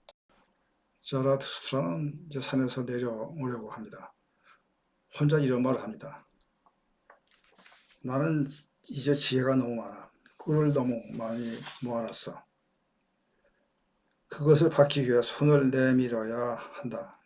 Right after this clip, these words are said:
이것은 다른 사람들에게 하는 말입니다. 지금 자라투스트라는 자신의 가르침을 이어가고 전파할 수 있는 추종자를 원한다는 것을 표현하고 있을 수가 있어요. 자신의 지혜를 혼자 간직하는데 이제 지쳐있고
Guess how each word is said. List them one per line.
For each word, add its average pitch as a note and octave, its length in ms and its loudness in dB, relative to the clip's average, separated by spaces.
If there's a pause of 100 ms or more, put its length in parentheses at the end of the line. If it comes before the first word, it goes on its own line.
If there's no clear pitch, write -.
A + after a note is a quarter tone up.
이것은 D3 240 -6
다른 D3 280 -2
사람들에게 A#2 580 -6 (540)
하는 A2+ 220 -8
말입니다. F#2 380 -10
지금 D3+ 360 0
자라투스트라는 C#3 1080 4
자신의 C#3+ 880 0
가르침을 C#3 880 -4 (520)
이어가고 C3 580 4 (200)
전파할 B2 460 -2
수 - 140 -6
있는 C3 240 -2
추종자를 A#2+ 880 0 (760)
원한다는 B2+ 600 2
것을 A2+ 320 -4
표현하고 A#2+ 480 -6
있을 - 200 -10
수가 A2 440 -8
있어요. A2+ 540 -8 (500)
자신의 C3+ 400 -2
지혜를 C3 400 2
혼자 C#3 360 2
간직하는데 B2+ 840 -4
이제 D3 140 -4
지쳐있고 A2+ 760 -8